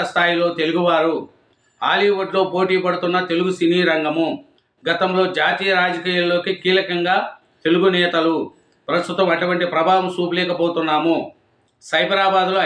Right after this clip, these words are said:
ఐటీని చంద్రబాబు అభివృద్ధి చేస్తే దాన్ని వైఎస్ఆర్ మరింత ముందుకు తీసుకెళ్లారు. ప్రపంచంలోని తెలుగువారు పెట్టుబడులు పెట్టండి. సింగిల్ విండోలో అనుమతులు ఇస్తాం.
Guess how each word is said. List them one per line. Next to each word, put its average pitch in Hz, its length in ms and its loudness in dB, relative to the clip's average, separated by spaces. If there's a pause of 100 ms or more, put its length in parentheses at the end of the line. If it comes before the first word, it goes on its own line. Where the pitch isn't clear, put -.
ఐటీని 180 360 -2
చంద్రబాబు 175 520 2
అభివృద్ధి 170 360 -6
చేస్తే 180 340 0 (640)
దాన్ని 180 260 2
వైఎస్ఆర్ 190 560 2
మరింత 202 340 0
ముందుకు 185 340 -2
తీసుకెళ్లారు. 160 720 0 (520)
ప్రపంచంలోని 196 800 0
తెలుగువారు 185 540 2
పెట్టుబడులు 185 520 0
పెట్టండి. 170 520 0 (560)
సింగిల్ 202 420 0
విండోలో 185 340 0
అనుమతులు 175 480 -2
ఇస్తాం. 185 320 0